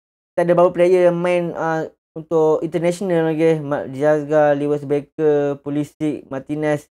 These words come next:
masih belum bersama dengan kita lagi. Tak apa, Lokman Hakim akan bersama dengan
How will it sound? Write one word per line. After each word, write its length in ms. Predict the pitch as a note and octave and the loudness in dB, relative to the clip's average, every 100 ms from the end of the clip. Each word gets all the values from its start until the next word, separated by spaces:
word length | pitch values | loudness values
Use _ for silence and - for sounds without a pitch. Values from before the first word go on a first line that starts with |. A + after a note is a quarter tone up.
| _ _ _ - | _ _ _ -10
masih 240 | C3 D#3 | -6 -2
belum 240 | D3 D3 C#3+ | 0 0 2
bersama 300 | D#3 D#3+ D#3+ | 0 2 0
dengan 100 | D3 | -2
kita 240 | D#3+ D#3+ | -2 0
lagi. 160 | D#3 D#3 | 0 -2
Tak 160 | C#3+ | -2
apa, 240 | D3+ F3+ D#3 | 0 0 -2
Lokman 240 | C3+ D3+ | -2 0
Hakim 460 | D#3+ - F3+ F3 F3 _ _ _ _ _ _ - | 0 0 -2 -2 -8 _ _ _ _ _ _ -10
akan 480 | A2 C3+ - D3 C#3 | -6 -6 0 0 0
bersama 240 | D3+ D3 | -2 -2
dengan 80 | D3 | -2